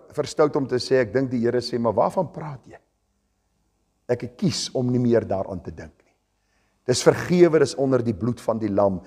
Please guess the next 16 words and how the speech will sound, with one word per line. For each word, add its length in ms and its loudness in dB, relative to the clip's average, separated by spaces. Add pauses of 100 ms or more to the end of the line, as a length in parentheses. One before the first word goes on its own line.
(160)
Hebreërs 380 6
agt 240 4
vers 280 2
twaalf, 280 6
"Want 180 0
ek 100 0
sal 140 0
barmhartig 600 4
wees 300 -2 (360)
oor 120 2
hulle 140 6
ongeregtighede 960 2
en 120 -2
aan 80 -2
hulle 160 -2
sondes 720 0